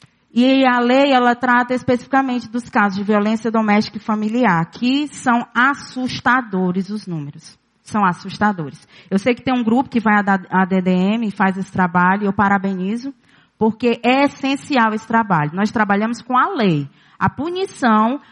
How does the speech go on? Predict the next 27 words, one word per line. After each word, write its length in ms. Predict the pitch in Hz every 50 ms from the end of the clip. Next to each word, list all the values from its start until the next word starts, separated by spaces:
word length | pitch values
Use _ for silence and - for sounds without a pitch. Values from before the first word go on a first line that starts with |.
| _ _
para 160 | - 226 233
que 160 | 240 - 262 247
realmente 680 | 233 254 269 294 294 269 254 262 277 262 - - 285
haja 720 | 240 226 226 226 240 254 247 269 269 269 269 254 - - -
a, 1120 | - 202 214 220 214 214 214 208 202 - - 185 190 190 185 185 185 185 180 180 175 175
a, 80 | 175 170 165 165 _ _ _ _ _ _ _ _ _ _ _ _ _ - -
a 60 | 208
resposta 760 | 214 226 220 214 - - 254 254 294 330 - - - 226 165 - - _ _ _ _ _
da 180 | - 208 226 226
lei 380 | 226 220 226 240 262 294 294
àquele 340 | - 240 233 - 269 254 262
crime 260 | - 254 240 240 247
cometido. 720 | 240 - 254 254 262 294 - - - 202 170 147 143 147 - _ _ _ _ _ _ _ _ _ -
Mas 440 | 185 202 214 208 214 220 220 202 220
existe 420 | 220 214 214 226 220 - - 233
toda 400 | - - 226 220 226 240 233 240
uma 240 | 269 262 262 254 247
nuance 500 | 247 240 240 226 220 226 240 226 - -
que, 640 | 220 - - 240 240 233 226 220 208 180 - - - -
por 160 | 233 247 214
trás 380 | - - 233 214 214 233 262 240
dessas 320 | 226 220 214 - 202 180
vítimas 400 | 190 220 226 - 240 220 196 -
que 100 | - -
precisam 500 | 214 - 220 226 226 - 247 262 247 269
desse 240 | 262 247 240 240 -
apoio, 480 | 247 226 220 - 208 202 208 220 226